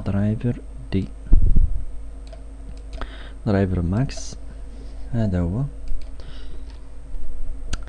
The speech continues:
درايفر ماكس. هذه الواجهة الخاصة به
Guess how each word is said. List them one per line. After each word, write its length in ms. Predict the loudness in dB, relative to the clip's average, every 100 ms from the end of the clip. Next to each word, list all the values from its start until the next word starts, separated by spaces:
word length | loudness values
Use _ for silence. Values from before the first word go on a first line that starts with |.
| -10 -10 -12 -12 -12 -2
درايفر 400 | 4 4 4 2 2
ماكس. 460 | 0 0 -4 -2
هذه 220 | 0 2
الواجهة 400 | 4 4 4 4
الخاصة 400 | 2 0 -2 -2
به 220 | -2 0